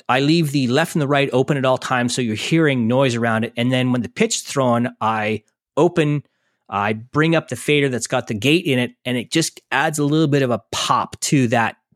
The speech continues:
bat crack. It gives a little more depth, a little more oomph, um, and just kinda gives it a little more, uh, it doesn't sound like a, uh, a, like a wet sandwich or a wet newspaper is what traditionally sounds like sometimes,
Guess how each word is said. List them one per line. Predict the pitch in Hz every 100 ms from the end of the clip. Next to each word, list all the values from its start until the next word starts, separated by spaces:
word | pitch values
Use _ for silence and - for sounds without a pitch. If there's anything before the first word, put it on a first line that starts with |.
| -
bat | 110 -
crack. | - 95 -
It | 113
gives | 139 127
a |
little | 139 147
more | 143 135 113 -
depth, | 135 113 -
a |
little | 139 131
more | 123 110 -
oomph, | 143 110 - - - - - - _
um, | 117 110 101 98 92 - _ _ - -
and | 127 131
just | 139
kinda | - 143 131
gives | 113 - 156
it | 135
a | 131
little | 139 135
more, | 127 123 120 107 104 _ _ _ -
uh, | 110 104 -
it |
doesn't | 127 156 147
sound | - 151 135 135
like | 127 -
a, | 117 113 104
uh, | 98 92 90 -
a, | 113
like | 113 110
a |
wet | 113 104 127 -
sandwich | - 131 117 131 120 107
or | 123 113
a | 110 113
wet | 120 -
newspaper | 123 - - 123 113 113
is | 98
what | 135 107 -
traditionally | 123 160 - 131
sounds | 110 120 113 110 110
like | 107 104
sometimes, | - 127 113 - 110 104 104